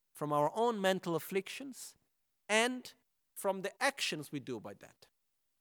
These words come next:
So when we talk about mental afflictions, are all the attitudes of our mind that generate suffering. Are not only violent actions.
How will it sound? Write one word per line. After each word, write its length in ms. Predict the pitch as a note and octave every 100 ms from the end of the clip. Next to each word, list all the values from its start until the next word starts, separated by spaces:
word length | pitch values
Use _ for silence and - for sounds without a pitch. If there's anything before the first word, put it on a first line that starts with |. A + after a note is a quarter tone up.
| _ _ _ _ _ _ _ -
So 80 |
when 120 | G3+ C4
we 60 |
talk 200 | B3 A3+
about 320 | G#3+ F#3+ F#3+ G3
mental 320 | G#3+ G#3 E3+
afflictions, 720 | - B3 A3+ - B2 C#3 - _ _ _ _ -
are 100 | E3+
all 220 | A3 C4 A#3+
the 220 | G#3+ -
attitudes 680 | C4+ D4 A3 - G3+ D3+ - -
of 240 | A#3+ A3 -
our 240 | F#3 F3
mind 440 | D#3 G3+ C4 G#3 D#3+ -
that 140 | E3+
generate 520 | - F#3 F3 E3 D#3+
suffering. 460 | - G#3 - G2+ - _ _ _ _ _ _ _ - -
Are 120 | G3
not 160 | C#4+ D4
only 340 | A3 A#3+ A3+ F3+
violent 720 | C3 E3+ E3 D#3+ D3 C3+ -
actions. 800 | C#3 B2 - - - - - -